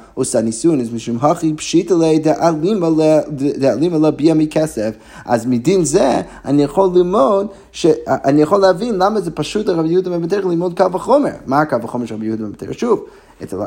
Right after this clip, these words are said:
השפחה קניינית, אז הביאה לא קונה והכסף כן. אז אצל אישה רגילה שהביאה קונה, אז קל וחומר שהכסף אמור לקנות. עכשיו, אם אתה רוצה להגיד שהביאה קונה בנישואין, ולכן היא יכולה לאכול תשומה בשלב הזה, אז משם אתה יכול ללמוד קל וחומר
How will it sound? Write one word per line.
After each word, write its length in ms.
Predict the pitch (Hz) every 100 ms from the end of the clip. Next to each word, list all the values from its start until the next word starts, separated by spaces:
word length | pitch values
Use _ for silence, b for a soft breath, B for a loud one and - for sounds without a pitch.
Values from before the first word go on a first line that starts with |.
| -
השפחה 400 | - 185 170 151
קניינית, 600 | - 156 135 120 117 -
אז 220 | - 117
הביאה 440 | 107 110 160 175 127
לא 180 | 151 143
קונה 320 | 131 113 110
והכסף 420 | 123 131 156 165 160
כן. 200 | 247 254 - B B
אז 120 | -
אצל 160 | 101 104
אישה 240 | 110 156
רגילה 300 | 175 170 220
שהביאה 440 | - 135 120 185 202
קונה, 360 | 214 233 294
אז 100 | 247
קל 180 | - 196
וחומר 260 | 196 226 202
שהכסף 460 | 196 180 151 135
אמור 180 | 131 131
לקנות. 360 | 127 - 120 110 B B -
עכשיו, 240 | - 131 107 B B _
אם 140 | 220 240
אתה 140 | 165
רוצה 280 | 143 139 175
להגיד 500 | 151 131 185 165 -
שהביאה 500 | - 123 127 165 170
קונה 320 | - 143 175
בנישואין, 720 | 151 139 127 - 247 196 87
ולכן 520 | 104 131 - 226 202 156
היא 80 | 131
יכולה 360 | - - 185
לאכול 280 | 156 135 -
תשומה 220 | 165 160
בשלב 320 | 165 151 156 151
הזה, 220 | 170 254
אז 100 | 160
משם 320 | 156 185 196
אתה 100 | 175
יכול 180 | 165 180
ללמוד 240 | 175 175
קל 160 | 180 170
וחומר 420 | 170 196 240